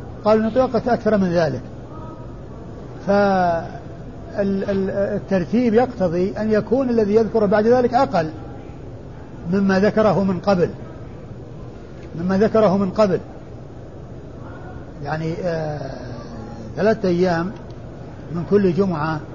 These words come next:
يعني إذا صام يومين من كل، آه، م-، م-، يومين وأفطر يوماً، يصير أكثر من ثلاثة أيام، يصير أكثر من ثلاثة أيام من كل جمعة، يعني يصوم يومين ويفطر يوم، يعني معناه يصوم أربعة أيام، يصوم أربعة أيام، وهي أكثر من الثلاثة،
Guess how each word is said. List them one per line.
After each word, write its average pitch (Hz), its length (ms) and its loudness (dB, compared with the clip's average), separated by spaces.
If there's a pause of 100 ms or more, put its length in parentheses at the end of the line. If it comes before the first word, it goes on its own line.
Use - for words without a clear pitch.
(800)
يعني 165 180 0
إذا 180 120 2
صام 233 320 2
يومين 214 380 4
من 185 200 2
كل، 190 240 2
آه، 202 340 -8
م-، 196 40 -6
م-، 196 500 -4
يومين 196 380 2
وأفطر 190 360 2
يوماً، 180 320 2
يصير 277 240 2
أكثر 247 220 2
من 226 80 0
ثلاثة 202 240 2
أيام، 175 260 0 (1080)
يصير 277 220 4
أكثر 254 200 6
من 233 80 4
ثلاثة 220 240 6
أيام 202 140 4
من 190 80 2
كل 190 180 2
جمعة، 170 280 2 (920)
يعني 175 160 -2
يصوم 214 320 4
يومين 202 360 4
ويفطر 196 320 4
يوم، 165 280 2
يعني 240 180 2
معناه 262 200 4
يصوم 254 200 4
أربعة 247 220 2
أيام، 208 300 6 (1160)
يصوم 226 220 2
أربعة 233 240 2
أيام، 214 300 6 (400)
وهي 185 220 4
أكثر 262 240 4
من 254 80 2
الثلاثة، 220 500 4